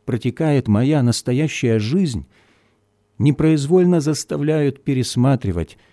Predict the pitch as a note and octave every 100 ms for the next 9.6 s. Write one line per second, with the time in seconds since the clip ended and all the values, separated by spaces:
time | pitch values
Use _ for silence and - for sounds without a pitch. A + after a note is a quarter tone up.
0 | _ - - C3+ G#2+ G#2 A2+ G#2 G2 F#2+
1 | F#2 F2+ F2+ F#2 F2 - F2 D#2+ C2+ C2
2 | _ _ _ _ _ _ _ _ _ _
3 | _ _ _ _ _ _ _ _ F#2+ A2+
4 | D3+ - C#3 - A#2 G2+ C3 C#3+ A#2 _
5 | _ _ _ _ _ _ _ _ _ _
6 | E2+ C3+ - D#3 D3+ - F#3 F3+ E3 C#3
7 | D3 D3 C3 B2 G2 G#2 D3 C3+ - B2
8 | A2 G#2 B2 D3 C#3+ B2+ - D3+ C3+ A2+
9 | B2 E3 D#3+ - C#3+